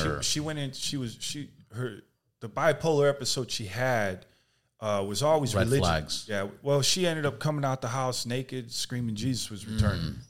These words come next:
Speaker 1: That's really what happened.
Speaker 2: Yeah, so neighbors called and fucking
Speaker 1: Neighbors
Speaker 2: said,
Speaker 1: called, took
Speaker 2: "This,
Speaker 1: her off.
Speaker 2: she's, she's
Speaker 1: Yeah.
Speaker 2: tri-, she's tripping."
Speaker 1: Tripping. Here's
Speaker 2: Yeah,
Speaker 1: three
Speaker 2: she lost her
Speaker 1: kids.
Speaker 2: mind.
Speaker 1: Yeah, here's three kids. I, I think I was eleven at the time. My sister was ten and my brother was seven.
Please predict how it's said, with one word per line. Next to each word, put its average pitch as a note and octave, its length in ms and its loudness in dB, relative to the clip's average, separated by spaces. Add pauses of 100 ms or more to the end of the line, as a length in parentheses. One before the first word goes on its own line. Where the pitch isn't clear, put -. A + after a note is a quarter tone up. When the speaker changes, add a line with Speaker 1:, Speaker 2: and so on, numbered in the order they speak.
(180)
Speaker 1:
That's C3+ 160 2
really B2 200 4
what F2+ 160 -2
happened. F2+ 240 -4
Speaker 2:
Yeah, B2 100 2
so G#2 160 4
neighbors G2 380 4
called F2 440 4
and E2 140 0
fucking E2+ 200 2
Speaker 1:
Neighbors A#2 180 0
Speaker 2:
said, - 80 2
Speaker 1:
called, B2 260 4
took B2+ 100 8
Speaker 2:
"This, A2+ 160 6
Speaker 1:
her B2 80 6
off. A#2+ 240 6
Speaker 2:
she's, A2+ 220 2
she's - 340 0 (180)
Speaker 1:
Yeah. G#2+ 220 0
Speaker 2:
tri-, A#2 220 0
she's A#2 320 -4 (140)
tripping." - 400 -2
Speaker 1:
Tripping. A2 400 -2
Here's B2 260 0
Speaker 2:
Yeah, A#2 80 0
Speaker 1:
three C3 80 4
Speaker 2:
she C#3+ 60 4
lost C#3 180 10
her B2+ 60 8
Speaker 1:
kids. B2+ 80 6
Speaker 2:
mind. D3 280 2
Speaker 1:
Yeah, G#2 220 -4
here's A2+ 240 -2
three B2 220 -6
kids. A2+ 480 -2
I, A2 140 -4
I - 20 -4
think A2 340 -8
I A#2 80 0
was A2 160 -2
eleven A#2 320 -2
at A#2+ 140 -6
the - 40 -16
time. A#2 440 -6
My G#2+ 100 -6
sister A2+ 340 -4
was A2 160 -10
ten A#2+ 300 -6
and A2+ 80 -4
my G2+ 80 -6
brother A2+ 260 -2
was G#2 120 -4
seven. A#2 480 -4